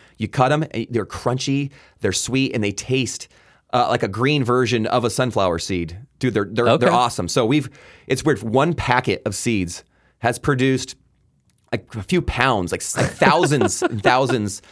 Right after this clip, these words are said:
Speaker 1: of, uh, harvestable seeds,
Speaker 2: Wow.
Speaker 1: usable seeds. Some we're gonna keep and replant. We'll give some away. Um, maybe we'll feed the birds, uh, make some bird feeders.
Speaker 2: Okay.
Speaker 1: So it's fun. It's been, it's been really fun to
Speaker 2: That's
Speaker 1: do that
Speaker 2: cool
Speaker 1: with the
Speaker 2: how
Speaker 1: kids.
Speaker 2: it's multiplied into such a b-, big, bountiful harvest.
Speaker 1: Yes, uh, it's the magic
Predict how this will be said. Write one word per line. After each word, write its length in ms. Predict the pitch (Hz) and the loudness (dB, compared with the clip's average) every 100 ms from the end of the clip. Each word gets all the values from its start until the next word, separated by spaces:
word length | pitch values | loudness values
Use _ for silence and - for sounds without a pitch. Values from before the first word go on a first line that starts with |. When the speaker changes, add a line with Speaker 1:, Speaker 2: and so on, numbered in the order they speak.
| - - | -20 -2
Speaker 1:
of, 380 | - 120 117 113 | 2 4 2 4
uh, 380 | 120 110 101 95 | 4 4 2 2
harvestable 600 | 135 139 127 139 123 123 | 2 4 2 2 2 2
seeds, 140 | 135 147 147 | 4 4 4
Speaker 2:
Wow. 120 | 135 127 | 4 4
Speaker 1:
usable 240 | 117 113 | 4 2
seeds. 400 | 107 135 139 - - - - | 2 0 0 -4 -16 -20 -4
Some 240 | - 156 | 2 4
we're 80 | 165 | 4
gonna 100 | 156 | 2
keep 200 | 165 156 | 0 0
and 80 | 139 | 2
replant. 540 | 147 143 135 131 131 | 2 2 2 2 2
We'll 80 | 131 | 0
give 200 | 123 139 | 2 2
some 180 | - 135 | 2 2
away. 520 | 117 117 117 117 113 | 2 2 2 2 0
Um, 420 | - 107 104 98 98 - _ _ | 0 0 0 -2 -6 -12 _ _
maybe 200 | 131 123 | -2 0
we'll 120 | 123 117 | 0 0
feed 240 | 143 123 | 0 0
the 60 | 113 | 2
birds, 600 | 120 117 113 110 - - | 2 4 2 0 -6 -2
uh, 120 | 110 110 | -2 0
make 140 | 113 | -2
some 160 | 117 107 | -2 0
bird 200 | 117 113 | 0 0
feeders. 260 | 113 110 98 | 2 2 4
Speaker 2:
Okay. 40 | |
Speaker 1:
So 160 | 107 127 | 4 2
it's 180 | 147 - | 2 0
fun. 360 | 117 113 101 | 0 2 2
It's 160 | 110 - | -2 -2
been, 220 | 123 117 | -2 -2
it's 100 | 113 | -2
been 120 | 131 | -4
really 240 | 107 113 104 | -2 0 -2
fun 200 | - 95 | -2 0
to 60 | |
Speaker 2:
That's 140 | 101 107 | 2 2
Speaker 1:
do 60 | 90 | 2
that 60 | |
Speaker 2:
cool 100 | 156 | 4
Speaker 1:
with 80 | 139 | 4
the 60 | 135 | 4
Speaker 2:
how 60 | |
Speaker 1:
kids. 120 | 123 - | 2 2
Speaker 2:
it's 60 | |
multiplied 840 | 120 123 143 113 110 101 92 92 87 | 4 4 2 2 2 4 4 2 0
into 260 | 104 104 | -2 -2
such 320 | 98 117 107 | 0 0 0
a 80 | 110 | -2
b-, 220 | 95 87 | -6 -8
big, 640 | 107 101 101 127 127 117 113 | -10 -10 0 2 4 2 2
bountiful 580 | 113 113 117 113 113 104 | 2 2 2 0 2 4
harvest. 200 | 104 135 | 4 6
Speaker 1:
Yes, 440 | 135 107 - - | 4 2 -2 -2
uh, 200 | 131 117 123 | 0 2 2
it's 220 | 127 - | -2 -2
the 100 | 117 | -2
magic 540 | 113 117 123 127 - | 0 0 -2 -4 -6